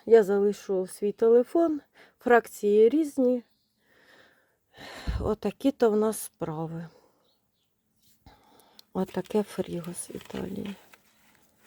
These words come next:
Ось замочила. Вже аж бідні в посилки тиждень їй стояли, десь на складі не могли їх знайти.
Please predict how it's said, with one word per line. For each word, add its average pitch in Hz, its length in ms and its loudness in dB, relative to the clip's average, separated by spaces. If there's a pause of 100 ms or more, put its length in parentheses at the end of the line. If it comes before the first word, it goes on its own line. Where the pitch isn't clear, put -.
(1160)
Ось - 180 -16
замочила. 196 760 -4 (640)
Вже 190 200 -6
аж 185 140 -10
бідні 202 480 2 (460)
в - 80 -20
посилки 220 640 2
тиждень 185 500 0
їй 170 180 -6
стояли, 175 880 -4
десь 180 360 -6
на 180 100 -6
складі 180 420 -4
не 175 120 -6
могли 175 300 -6
їх 175 140 -14
знайти. 185 440 -10